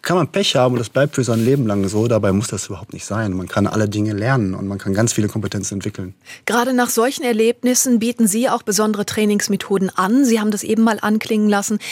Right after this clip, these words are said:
Speaker 2: Im Pferdesport gibt es häufig Gehirnerschütterungen, wenn man beispielsweise vom Pferd fällt. Sie haben das Thema Gehirnerschütterungen beim Skisprüngen bei sich erlebt.
Speaker 1: Ja.
Speaker 2: Wie
Speaker 1: Ja.
Speaker 2: gehen Sie da jetzt vor? Sie haben ein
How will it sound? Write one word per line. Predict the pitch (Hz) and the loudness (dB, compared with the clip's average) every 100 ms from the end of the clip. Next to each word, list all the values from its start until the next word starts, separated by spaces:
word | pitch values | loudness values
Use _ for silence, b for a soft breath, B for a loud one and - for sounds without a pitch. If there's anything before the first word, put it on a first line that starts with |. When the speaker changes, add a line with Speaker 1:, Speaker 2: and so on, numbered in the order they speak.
| B | B
Speaker 2:
Im | - | -2
Pferdesport | 214 233 233 233 - 220 226 | 0 2 0 -2 -6 -4 -4
gibt | 247 - | -4 -4
es | - | -2
häufig | 208 220 226 - | 0 0 -2 -2
Gehirnerschütterungen, | 220 262 254 185 - 165 170 170 202 | 2 2 2 0 -4 -6 -4 0 2
wenn | 190 | 2
man | 226 208 | 2 0
beispielsweise | 190 - 190 175 180 180 | -2 -2 -4 -2 -2 -2
vom | - 185 | -4 -4
Pferd | - 185 - | 0 -2 -2
fällt. | 180 170 - B B | 0 0 -2 B B
Sie | - 214 | 0 0
haben | 220 | 2
das | 220 208 | 0 -2
Thema | - 220 208 | 0 2 2
Gehirnerschütterungen | 202 214 220 208 208 196 196 | 2 2 2 2 0 0 2
beim | 185 175 | 2 0
Skisprüngen | - 240 - - 262 254 254 B B B B | 0 0 -2 0 4 4 2 B B B B
bei | 214 | 0
sich | 214 254 - | 2 0 0
erlebt. | 226 220 233 | 2 2 2
Speaker 1:
Ja. | 190 B B B B | -2 B B B B
Speaker 2:
Wie | 233 | 2
Speaker 1:
Ja. | 247 | 2
Speaker 2:
gehen | 285 285 | 2 2
Sie | 262 | 2
da | 240 | 0
jetzt | 226 208 262 - - | 0 0 0 -2 -6
vor? | - 269 285 | -2 2 2
Sie | 247 240 | 2 0
haben | 233 247 247 - | 2 2 2 0
ein | 214 220 233 233 220 | 0 2 4 4 2